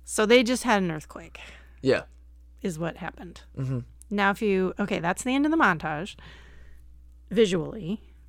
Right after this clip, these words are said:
Speaker 2: I guess. That's a
Speaker 1: Okay.
Speaker 2: weird place that, I didn't realize you took the montage into the actual episode.
Speaker 1: That's the montage, though.
Speaker 2: 'Cause it's like, it shows Lily lying down,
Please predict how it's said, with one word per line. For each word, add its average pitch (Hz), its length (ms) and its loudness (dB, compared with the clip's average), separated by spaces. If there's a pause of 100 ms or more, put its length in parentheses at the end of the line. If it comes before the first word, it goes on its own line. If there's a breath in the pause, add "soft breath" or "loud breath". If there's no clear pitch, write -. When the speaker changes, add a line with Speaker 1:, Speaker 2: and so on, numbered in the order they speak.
(300)
Speaker 2:
I 131 80 -8
guess. 120 460 -6
That's - 160 -6
a 185 40 4
Speaker 1:
Okay. 151 80 0
Speaker 2:
weird 156 240 4
place 156 240 2
that, - 220 -4
I 131 100 -10
didn't 165 220 -10
realize 135 260 2
you 127 120 0
took - 240 -2
the 127 100 2
montage 117 480 2
into - 240 -6
the 113 120 2
actual 104 360 0
episode. - 480 -6 (1500)
Speaker 1:
That's - 300 2
the 226 100 -2
montage, 208 580 -2
though. - 320 -14 (120)
Speaker 2:
'Cause 131 180 2
it's 127 180 2
like, 123 280 6 (1600)
it 131 120 2
shows 147 260 4
Lily 135 260 4
lying 123 320 2
down, 117 460 0